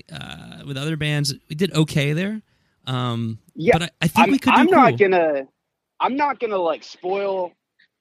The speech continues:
Speaker 2: our, our fucking, our ticket sales, but I'm fucking, I'm stoked on that one. I feel like that one's
Speaker 1: Oh.
Speaker 2: gonna move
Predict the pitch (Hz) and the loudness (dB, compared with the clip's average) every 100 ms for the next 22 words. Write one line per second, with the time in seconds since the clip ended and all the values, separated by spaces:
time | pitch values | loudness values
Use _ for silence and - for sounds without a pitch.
0 | - 151 143 131 123 143 - 160 139 120 | -8 -6 -6 -8 -10 -14 -10 -10 -10 -16
1 | 110 _ 127 131 - 160 147 - 123 120 | -20 _ -12 -12 -12 -12 -12 -10 -12 -12
2 | 127 139 156 156 123 113 110 - 160 - | -12 -12 -10 -12 -12 -16 -18 -12 -12 -10
3 | 151 135 120 113 107 92 101 107 135 127 | -8 -6 -8 -14 -16 -18 -18 -14 -6 -4
4 | 117 117 117 110 - - _ _ _ - | -2 -2 -4 -12 -18 -20 _ _ _ -8
5 | 180 285 - 160 139 123 143 139 131 | -8 -8 -8 -6 -6 -4 -2 -2 -4